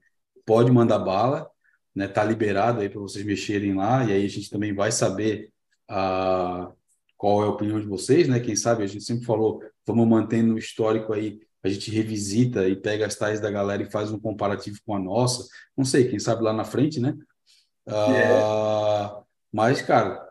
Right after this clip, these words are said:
Speaker 1: tá na descrição aí pra quem quiser brincar, o excelente trabalho que o nosso mano Paulinho tem feito aí com as tias, né? A gente levanta o assunto, espero que vocês tenham gostado da nossa escolha, é, e o mano Paulinho aí destrincha aí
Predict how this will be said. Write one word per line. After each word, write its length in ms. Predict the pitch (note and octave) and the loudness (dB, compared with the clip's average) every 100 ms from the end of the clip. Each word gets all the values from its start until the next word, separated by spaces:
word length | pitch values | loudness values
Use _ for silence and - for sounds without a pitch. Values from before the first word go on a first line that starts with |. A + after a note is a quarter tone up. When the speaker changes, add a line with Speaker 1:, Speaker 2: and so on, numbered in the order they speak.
| _ - | _ -2
Speaker 1:
tá 80 | A#2 | 0
na 80 | C3 | 0
descrição 460 | C3 D3 C3 C3+ | -2 -8 -6 -2
aí 100 | B2+ | -2
pra 140 | C3+ A2+ | -2 -4
quem 120 | D3 | -4
quiser 240 | C#3 B2+ B2+ | -2 2 2
brincar, 640 | A#2+ A2+ A#2+ C3 - - | 2 0 0 0 -2 -10
o 240 | - A2 A2 | -12 -4 -2
excelente 400 | A2 A#2+ A#2+ B2 | 0 0 0 0
trabalho 340 | A#2 G#2 A2 | -2 0 -2
que 60 | - | -2
o 40 | |
nosso 220 | A2 - | -8 -4
mano 220 | A2+ A2 A2 | -4 -4 -4
Paulinho 260 | G#2+ A2 | -4 -4
tem 140 | A#2 G#2 | -6 -8
feito 340 | - A2+ A#2+ | -2 0 0
aí 220 | G#2+ A2 | -2 -4
com 140 | G#2 G2+ | -6 -8
as 100 | - | -8
tias, 320 | - E3+ F3+ - - _ _ _ _ _ - | -2 0 0 -4 -16 _ _ _ _ _ -8
né? 340 | G2+ A#2+ A#2 | -2 2 2
A 100 | G#2 | 2
gente 480 | G#2 A#2 A#2+ G2+ - | 2 0 0 -6 -6
levanta 420 | G2+ G#2 B2 B2+ | -4 2 2 4
o 60 | B2 | 2
assunto, 580 | A2 - B2+ F#3 F3+ G3+ - _ _ _ | 0 0 0 0 -4 -14 -16 _ _ _
espero 240 | - A2+ | -2 0
que 80 | A2 | 0
vocês 140 | A#2+ A2 | -4 -4
tenham 180 | A#2+ | -2
gostado 380 | A2 G#2+ A2+ A2 | 0 -2 -2 -2
da 60 | A2 | -4
nossa 160 | G#2 | -8
escolha, 520 | - - A#2+ C3+ E3+ - - _ _ _ - | -10 -6 0 2 0 -8 -20 _ _ _ -8
é, 340 | A2+ A2 A2 | 0 2 4
e 80 | A2+ | 4
o 60 | A#2 | 4
mano 240 | A#2+ B2+ | 4 4
Paulinho 400 | C3 A#2 A#2 A#2+ | 2 2 2 0
aí 240 | A2+ A2+ | -2 -4
destrincha 640 | B2 - - A#2 A#2+ A#2+ A#2 | -6 -8 -6 0 0 0 -4
aí 340 | G#2+ A2 B2+ | -4 -4 -6